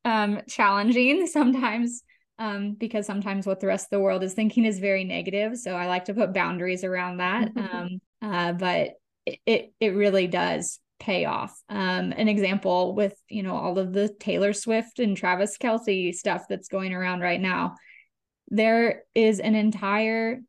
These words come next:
Speaker 1: like, huge opportunity marketing wise for the recognition of being associated with either of those names or images or representations. Um,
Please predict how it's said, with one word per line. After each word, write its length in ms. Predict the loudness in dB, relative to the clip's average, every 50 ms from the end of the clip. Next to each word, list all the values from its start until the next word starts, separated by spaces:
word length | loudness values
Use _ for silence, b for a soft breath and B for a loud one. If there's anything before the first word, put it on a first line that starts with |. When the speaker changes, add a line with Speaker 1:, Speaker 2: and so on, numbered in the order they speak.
| _ -8
Speaker 1:
like, 260 | -6 -6 -6 -6 -8 -14 _ _ _ -16
huge 320 | -4 2 4 4 4 4
opportunity 640 | 4 2 2 2 0 2 2 2 2 2 2 0 0
marketing 540 | 0 0 0 -2 -2 -2 -2 -2 -2 -2 -2
wise 540 | -4 -4 -4 -4 -4 -4 -6 -6 -8 -10 -12 _ _ _ _ _ _ _ _ 0
for 280 | 2 4 4 4 4
the 200 | 2 0 0 0
recognition 800 | 2 0 0 -2 -2 -4 -4 -4 -4 -4 -6 -6 -6 -6 -4 -4
of 180 | -4 -4 -4 -4
being 220 | -4 -4 -2 -2
associated 720 | -4 -2 -2 -2 -2 -4 -4 -4 -2 -2 0 0 -2 -2
with 200 | -2 -2 -2 -2 -4 -6
either 300 | -4 -2 0 2 4 2
of 120 | 2 2 0
those 240 | 0 0 0 -2 -2
names 460 | -2 -2 -2 -2 -2 -2 -4 -6 -6 -4
or 180 | -2 -2 -2 -2
images 640 | -2 -2 -2 -2 -2 -2 -2 0 0 0 -2 -2
or 200 | -4 -4 -2 -2
representations. 1000 | -2 -2 -4 -4 -4 -6 -4 -4 -6 -4 -4 -4 -6 -6 -10 -10 -8 -8 -8 -10 -10 _
Um, 400 | -6 -4 -4 -4 -4 -4 -6 -6